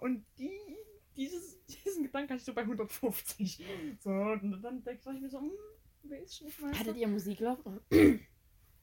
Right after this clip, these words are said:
Speaker 2: Hattet ihr Musik laufen?
Speaker 1: Ja,
Speaker 2: Oder?
Speaker 1: fand ich auch wichtig.
Speaker 2: Find ich nämlich auch
Speaker 1: So,
Speaker 2: richtig
Speaker 1: so,
Speaker 2: wichtig.
Speaker 1: ja,
Speaker 2: So
Speaker 1: furchtbar.
Speaker 2: unangenehme Stille,
Speaker 1: Ja.
Speaker 2: äh.
Speaker 1: Nee, wir haben uns immer unterhalten über alles Mögliche. So, weil sonst wird doch irgendwann langweilig.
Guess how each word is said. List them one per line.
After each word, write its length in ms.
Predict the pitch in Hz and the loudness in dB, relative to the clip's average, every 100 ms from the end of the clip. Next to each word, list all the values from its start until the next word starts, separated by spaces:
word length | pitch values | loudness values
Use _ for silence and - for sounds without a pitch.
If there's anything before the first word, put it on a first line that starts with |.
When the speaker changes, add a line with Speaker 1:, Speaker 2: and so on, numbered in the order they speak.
| _ - | _ -8
Speaker 2:
Hattet 240 | 202 190 | -6 -4
ihr 100 | 196 | -4
Musik 300 | 196 185 190 | -4 -6 -8
laufen? 260 | 220 233 247 | -8 -8 -6
Speaker 1:
Ja, 140 | 185 | -4
Speaker 2:
Oder? 80 | 185 | -4
Speaker 1:
fand 200 | 233 214 | -4 -4
ich 40 | 196 | -4
auch 100 | 180 | -6
wichtig. 380 | 202 - 185 - - - - - | -8 -8 -10 -10 -20 -20 -20 -18
Speaker 2:
Find 140 | - 180 | -14 -10
ich 60 | |
nämlich 180 | 185 - | -8 -8
auch 120 | 226 | -8
Speaker 1:
So, 60 | 196 | -8
Speaker 2:
richtig 220 | 180 180 | -8 -6
Speaker 1:
so, 80 | 185 | -4
Speaker 2:
wichtig. 220 | 180 - - - | -6 -8 -20 -16
Speaker 1:
ja, 240 | 214 208 208 | -8 -4 -4
Speaker 2:
So 120 | 285 | -2
Speaker 1:
furchtbar. 360 | 285 - 208 214 | -2 -2 -2 2
Speaker 2:
unangenehme 540 | 269 262 226 214 208 | 6 6 6 4 0
Stille, 260 | - 277 277 | 0 0 2
Speaker 1:
Ja. 420 | 226 190 190 185 | 2 2 0 -2
Speaker 2:
äh. 60 | 175 | 0
Speaker 1:
Nee, 240 | 226 277 330 | 4 4 4
wir 80 | |
haben 80 | 302 | 2
uns 100 | 269 | 2
immer 140 | 262 262 | 0 0
unterhalten 520 | 262 240 233 285 294 | -2 -4 -4 -2 -4
über 540 | 233 254 240 240 240 - - | -4 -6 -6 -8 -10 -16 -20
alles 260 | - 233 240 | -10 -10 -6
Mögliche. 480 | 240 247 269 262 269 - - - - - | -6 -4 -4 -4 -6 -8 -20 -20 -20 -20
So, 100 | - | -14
weil 160 | 175 185 - - - - | -12 -12 -16 -20 -20 -16
sonst 240 | - 175 | -14 -10
wird 160 | 185 - | -6 -4
doch 80 | 151 | -2
irgendwann 260 | 165 165 143 | -2 -2 -2
langweilig. 560 | 180 277 160 147 160 | -2 -4 -4 -6 -10